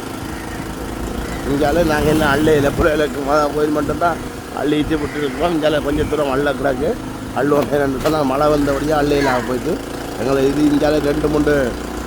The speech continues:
அள்ளி வச்ச இடத்துல ஒரு கும்பம் இருக்காத, இன்றைக்கு நாளைக்கு எடுத்துருவோம். மழையால எடுக்கலாம் போயிட்டு, மற்றபடிக்கு பாருங்க, இங்க பாருங்க, எல்லாம், எல்லாம் நீட்டா தான் இருக்கு. இந்த இதுல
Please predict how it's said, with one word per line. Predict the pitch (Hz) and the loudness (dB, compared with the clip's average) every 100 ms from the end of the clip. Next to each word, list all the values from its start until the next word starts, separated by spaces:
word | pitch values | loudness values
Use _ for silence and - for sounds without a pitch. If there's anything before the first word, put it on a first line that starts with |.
| - - | -6 -2
அள்ளி | 147 151 | 0 2
வச்ச | 147 139 | 2 4
இடத்துல | 143 139 156 156 | 2 2 2 2
ஒரு | 131 | 0
கும்பம் | 143 156 151 147 131 127 117 113 113 - - - - | -2 2 2 2 0 -2 -2 -4 -6 -6 -8 -6 -2
இருக்காத, | 139 147 151 156 | 0 2 2 4
இன்றைக்கு | 151 151 143 143 | 2 2 2 2
நாளைக்கு | 143 139 143 | 2 0 0
எடுத்துருவோம். | 139 143 127 131 | 0 0 2 2
மழையால | 151 151 147 | 2 2 2
எடுக்கலாம் | 143 131 143 139 127 | 0 0 0 0 0
போயிட்டு, | 139 180 277 - - - - | -2 0 -2 -2 -12 -12 -8
மற்றபடிக்கு | 123 139 139 139 139 139 | -6 -2 -2 -2 -2 -2
பாருங்க, | 139 131 127 | -2 -2 -2
இங்க | 131 131 | -4 -4
பாருங்க, | 123 120 123 | -4 -4 -4
எல்லாம், | 131 131 127 | -2 -2 -2
எல்லாம் | 135 139 131 - - - - - - 123 | -2 -2 -4 -6 -8 -8 -8 -8 -4 0
நீட்டா | 135 117 127 127 | 0 0 -4 0
தான் | 139 | 0
இருக்கு. | 127 110 107 101 - - - - - - - - - - - - - - - - - - - - - - | 0 -2 -2 -4 -4 -6 -6 -8 -8 -8 -8 -8 -8 -10 -10 -10 -10 -10 -10 -10 -10 -8 -10 -10 -10 -8
இந்த | - 135 | -4 -2
இதுல | 147 143 | 0 0